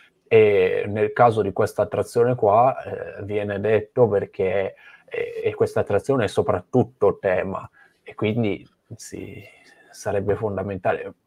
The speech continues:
Ma è il caso di Jumanji che abbiamo visto nel video anche l'esterno, una dark ride con effetti che non funzionano e con quattro animatro-, con sei animatronici, di cui solo quattro funzionanti.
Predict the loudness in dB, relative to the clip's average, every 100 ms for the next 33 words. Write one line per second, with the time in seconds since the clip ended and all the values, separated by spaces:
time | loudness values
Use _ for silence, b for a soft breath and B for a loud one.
0 | _ -14 -4 -4 2 2 2 2 2 2
1 | 2 0 -2 -2 -2 -2 -2 -2 -2 -6
2 | -4 -4 -4 -4 -4 -2 2 0 B B
3 | B -8 -6 -4 -2 -2 -2 0 0 0
4 | -6 -8 -12 -20 _ _ -4 2 4 4
5 | 6 6 8 4 0 0 0 0 0 2
6 | 2 2 -2 -4 -6 2 2 2 -2 0
7 | 0 0 -4 -6 0 4 4 4 2 2
8 | 0 -2 -6 -8 -4 -2 4 4 4 -2
9 | -2 0 -2 -6 B B B B -6 -4
10 | -2 0 0 0 4 6 8 6 6 4
11 | 4 0 0 -4 0 2 2 2 -2 -4
12 | -4